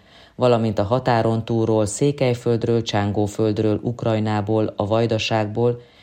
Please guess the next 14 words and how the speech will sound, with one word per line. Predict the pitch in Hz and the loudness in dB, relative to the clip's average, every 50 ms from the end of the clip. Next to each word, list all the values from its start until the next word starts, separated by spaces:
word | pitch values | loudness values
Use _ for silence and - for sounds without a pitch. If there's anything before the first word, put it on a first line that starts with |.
| - - _ | -20 -20 _
és | - - 135 131 - | -4 -2 -2 0 0
Nagyváradról | 151 143 123 101 92 98 95 98 98 101 98 - 107 104 101 | 2 0 0 0 0 0 0 2 2 0 0 0 0 0 0
is | 104 98 - | 0 -2 -2
érkeztek | - 110 107 113 - 104 92 - - 104 101 92 | -2 -2 -2 -2 -4 -6 -6 -4 -4 -4 -4 -2
gyerekek. | 90 101 98 98 95 - - 101 95 - - - _ _ _ _ _ _ _ - | -2 -2 -2 -2 -2 -4 -4 -6 -8 -8 -12 -20 _ _ _ _ _ _ _ 0
Többségük | - 160 160 - - - 123 107 98 113 101 - - | 2 2 2 2 0 0 0 0 0 -2 -6 -4 -2
életében | 127 147 143 127 120 - 117 107 113 107 - | 0 0 0 0 0 0 0 0 0 0 0
először | - 110 104 101 95 - - 113 107 101 | 0 0 0 0 -2 -2 -2 -2 -2 0
járt | 104 104 101 98 - | 0 0 0 -2 -2
az | 107 98 - | -4 -4 -4
operaházban, | 120 117 - 120 113 107 104 110 107 107 104 104 117 120 127 | -4 -4 -2 -2 -2 0 0 0 0 0 -2 -2 -2 -2 -2
sőt, | 127 - - 131 123 - 131 127 | -2 -2 -2 0 0 -2 -2 -2
Budapesten | 123 113 101 92 - 98 98 95 - - 104 101 101 | -2 -2 -2 -2 0 -2 -2 -2 -4 -4 -4 -2 -2
is. | 101 95 - - - - - | -2 -2 -4 -4 -6 -8 -12